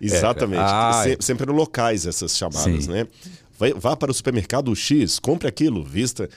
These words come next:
Speaker 2: era bom. E depois a gente ficava em, também tentando ouvir você falando ali.
Speaker 1: Aham.
Speaker 2: Mas foi um período muito bom e acabei indo pra outras áreas, mas, por ironia da vida,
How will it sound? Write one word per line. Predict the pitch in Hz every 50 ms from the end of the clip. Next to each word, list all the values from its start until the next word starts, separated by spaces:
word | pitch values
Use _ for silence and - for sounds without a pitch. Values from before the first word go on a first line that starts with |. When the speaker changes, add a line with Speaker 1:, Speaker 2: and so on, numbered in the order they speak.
| - - _ _ -
Speaker 2:
era | - 104 104 92
bom. | 71 85 82 73 -
E | 98
depois | 107 117 110 - 113
a | 113
gente | 123
ficava | - - 135 151
em, | 175 175 - - - _ _
também | - 127 110 107 110 107
tentando | - 139 123 131 127 135 156
ouvir | 156 156 120 104 127 120 - - _ -
você | - 98 107 98 - 104
falando | - 107 101 101 92 92
ali. | 85 73 65 - - _ - -
Speaker 1:
Aham. | - 110 104 92 101 110 120 120 - -
Speaker 2:
Mas | - - -
foi | 160 -
um | -
período | - 165 143 139 135 139
muito | 127 139 156 160 160 135
bom | 107 110 123 135
e | 139 135
acabei | 127 - 135 120 139 143
indo | 143 147
pra | - - 127
outras | 120 127 139 139 - 123 117 101 87 95
áreas, | 101 113 123 123 127 120 -
mas, | 123 117 123 131 123 - - - - - _ - _ _ _ _ _ _ _ _ -
por | 143 135 131 131 117
ironia | 120 113 120 120 107 98 92 101
da | 101 113 113
vida, | 110 98 101 110 127 127 143 165 170 170